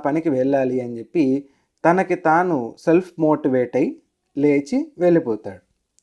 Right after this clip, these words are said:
అదే క్రమంలో ఇంకొకసారి "ఏం లేస్తాంలే, మనకి తర్వాత బోల్ టైమ్ ఉంది" అని చెప్పి నిద్రపోతాం. కాసేపు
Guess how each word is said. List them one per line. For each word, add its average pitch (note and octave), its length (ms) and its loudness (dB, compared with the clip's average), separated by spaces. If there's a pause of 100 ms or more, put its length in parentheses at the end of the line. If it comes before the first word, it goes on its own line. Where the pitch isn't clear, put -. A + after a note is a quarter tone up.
(720)
అదే E3+ 340 4 (140)
క్రమంలో A3 520 4 (1800)
ఇంకొకసారి G#3 800 4 (1000)
"ఏం D3+ 180 2 (100)
లేస్తాంలే, E3+ 640 4 (280)
మనకి D3 320 2 (640)
తర్వాత D#3+ 280 4 (100)
బోల్ D3 180 4 (100)
టైమ్ D3+ 320 4
ఉంది" D3+ 280 2 (280)
అని E3 220 2
చెప్పి D#3+ 280 2 (220)
నిద్రపోతాం. D#3+ 580 2 (340)
కాసేపు D#3+ 380 4